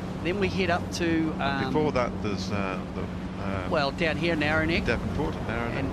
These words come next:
Speaker 1: it's, it's what, there must be eight, six, six or eight along the, the bays. And of course, in many ways, where the boats are sailing now is one of the, the nurseries for New Zealand yachting or sailing, with, uh,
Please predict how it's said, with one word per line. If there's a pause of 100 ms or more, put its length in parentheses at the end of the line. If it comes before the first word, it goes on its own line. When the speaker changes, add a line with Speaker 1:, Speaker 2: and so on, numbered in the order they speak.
(1300)
Speaker 1:
it's, (180)
it's
what,
there
must
be (360)
eight,
six,
six
or
eight (160)
along
the,
the
bays.
And
of
course, (360)
in
many
ways,
where
the
boats
are
sailing
now
is
one
of
the, (360)
the
nurseries
for
New
Zealand
yachting (880)
or
sailing,
with, (160)
uh,